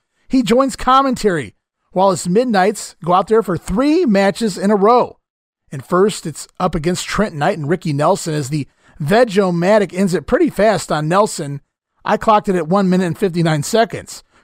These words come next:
Cornette clocked it in one minute, fifty-six point seven five seconds. I thought that was a fun addition. Cornette over there timing the matches while on commentary. Match number two sees the Midnights in Larry Santo and Paul Drake with the flapjack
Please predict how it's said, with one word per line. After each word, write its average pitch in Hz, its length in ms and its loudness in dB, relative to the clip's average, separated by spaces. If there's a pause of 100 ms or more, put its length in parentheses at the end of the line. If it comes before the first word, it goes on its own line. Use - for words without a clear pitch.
Cornette 190 320 2
clocked 202 280 2
it 175 80 2
in 170 200 2 (280)
one 247 260 2
minute, 196 340 0
fifty-six 220 680 0
point 226 280 -2
seven 226 300 2
five 240 340 0
seconds. 117 520 -8 (360)
I 143 80 -8
thought 147 180 -4
that 143 100 -4
was 120 120 -8
a 127 60 -6
fun 143 220 -2
addition. 139 380 -4
Cornette 151 300 0
over 139 140 -2
there 135 120 -2
timing 143 560 -2 (340)
the 147 80 -2
matches 147 480 -2
while 139 200 0
on 127 140 -4
commentary. 135 720 -4 (360)
Match 240 380 2
number 226 240 4
two 247 560 0 (320)
sees 220 260 -2
the 196 100 2
Midnights 240 400 2
in 214 120 2
Larry 226 320 4
Santo 208 580 0
and 165 100 0
Paul 214 220 4
Drake 185 280 0
with 175 100 -4
the 127 40 -8
flapjack 180 680 0